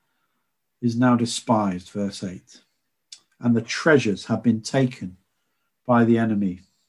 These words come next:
verses seven and ten. And, um,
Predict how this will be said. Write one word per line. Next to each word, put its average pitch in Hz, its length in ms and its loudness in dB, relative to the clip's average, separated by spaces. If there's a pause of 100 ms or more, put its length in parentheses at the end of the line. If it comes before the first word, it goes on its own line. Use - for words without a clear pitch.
verses 110 340 -2
seven 107 360 -2
and 101 140 -2
ten. 107 260 0
And, 107 180 -6 (520)
um, 113 420 -6